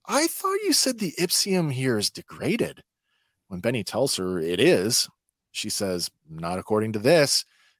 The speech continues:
And she hands him the data pad still connected to the computer. Suddenly, the door panel starts beeping. Wide-eyed, Benny yanks the cable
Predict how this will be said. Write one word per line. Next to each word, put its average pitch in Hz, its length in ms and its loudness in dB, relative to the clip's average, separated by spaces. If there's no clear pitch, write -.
And - 80 -10
she - 140 -6
hands 143 380 -4
him 160 100 -4
the 110 80 0
data 104 320 0
pad 78 380 -12
still 113 400 0
connected 92 580 -10
to 85 80 -14
the 85 100 -14
computer. - 540 -8
Suddenly, 127 400 2
the 95 80 -8
door 147 260 8
panel 90 280 -4
starts - 300 -4
beeping. 107 480 -2
Wide-eyed, 123 560 4
Benny 165 240 4
yanks 190 300 2
the 165 100 -2
cable 160 400 2